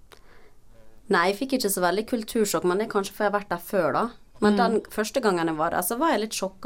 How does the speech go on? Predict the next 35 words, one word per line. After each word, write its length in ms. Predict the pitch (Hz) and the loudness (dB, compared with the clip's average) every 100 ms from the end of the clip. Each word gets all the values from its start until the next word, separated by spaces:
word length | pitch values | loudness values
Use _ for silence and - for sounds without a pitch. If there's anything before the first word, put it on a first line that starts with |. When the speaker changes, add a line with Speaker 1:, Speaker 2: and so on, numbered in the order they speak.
| 202 | 2
Speaker 1:
over 140 | 170 165 | 2 -2
at 140 | - | -4
ting 180 | 196 185 | -2 0
var 100 | 180 | 0
så 140 | - - | -2 0
annerledes. 720 | 165 170 175 175 156 165 - - - - - - | 2 2 2 0 0 -2 -6 -6 -20 -20 -20 0
Nå 100 | 220 208 | 2 4
sier 220 | 240 226 | 2 4
jo 80 | 208 | 4
jeg 140 | 190 | 4
imot 200 | 190 190 | 2 0
meg 120 | 175 | -2
selv, 240 | - 185 180 | 2 4 4
da. 80 | 247 - | 2 0
<laughs> 100 | - | 2
At, 160 | 330 262 | 4 6
men 460 | 214 214 220 202 | 6 6 6 6
det 80 | 214 | 6
var 120 | 247 247 | 6 6
liksom, 340 | 269 269 226 339 330 311 262 - | 4 0 0 -4 -4 -4 -6 -4
eh, 160 | - - | -4 2
at, 400 | 208 214 - - | 0 0 -8 2
eh, 920 | 196 185 175 180 - - - - - | 2 4 2 2 2 0 -2 -4 -4
siden 680 | - - 196 185 185 180 - - - - | 0 0 2 2 2 0 -2 -14 -20 -2
verdiene 420 | 190 185 226 175 185 | 0 0 2 4 2
er 40 | |
så 100 | 190 | 0
sterke 1040 | - - 180 170 - - 220 185 160 156 - | -4 0 0 0 -4 -6 0 2 2 0 -2
i 120 | 160 | -4
Latinamerika, 720 | 165 165 196 175 151 156 156 | -4 0 0 2 0 0 -2
at 100 | 170 | 0
det, 160 | 190 180 | 0 -2
det 100 | 175 | -2
var 100 | 190 | -2
så 180 | 185 | 0